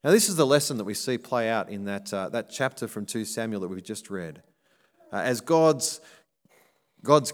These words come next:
appointed king, King David, as he begins his reign, we see various, various men through their own political efforts attempting to influence it, attempting to,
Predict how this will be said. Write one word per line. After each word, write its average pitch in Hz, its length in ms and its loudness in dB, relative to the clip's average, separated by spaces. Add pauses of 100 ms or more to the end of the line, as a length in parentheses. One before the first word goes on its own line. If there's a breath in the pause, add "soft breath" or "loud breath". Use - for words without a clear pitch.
(120)
appointed 139 500 -2
king, 135 360 -4
King 131 260 -6
David, 123 560 2 (520 soft breath)
as 120 140 -2
he 135 60 -2
begins 147 680 0 (180 loud breath)
his 123 220 -4
reign, 104 600 -4 (800)
we 147 120 0
see 214 180 6
various, 180 560 6 (260 loud breath)
various 175 460 4
men 170 260 2
through 156 220 -2
their 135 240 4
own 165 340 4
political 156 480 -2
efforts 143 340 -2
attempting 143 320 -4
to 127 120 -8
influence 139 500 -6
it, 135 80 -6
attempting 127 460 -8
to, 127 300 -4